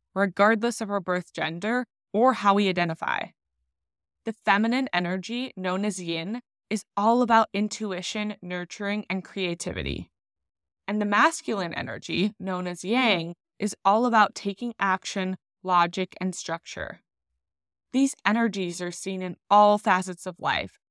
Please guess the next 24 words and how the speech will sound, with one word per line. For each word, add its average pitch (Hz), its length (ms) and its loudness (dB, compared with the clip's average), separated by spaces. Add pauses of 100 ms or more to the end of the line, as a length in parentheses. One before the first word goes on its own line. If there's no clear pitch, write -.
and 196 80 -6
are 214 100 -2
believed 220 340 0
to 277 100 -4
bring 214 240 2
balance 175 460 0
and 185 140 -8
symbiosis 208 920 -2
when 170 160 -8
working 175 380 -8
together. - 560 -6 (920)
Successful - 800 -2
manifestation 220 920 -2
involves 196 340 0
harnessing 185 880 -2
both 247 500 4
masculine 175 800 -2
and 254 260 2
feminine 175 440 0
energies. - 720 -10 (640)
The 226 80 -2
masculine 226 720 2
energy 196 400 -2
represents 185 640 -2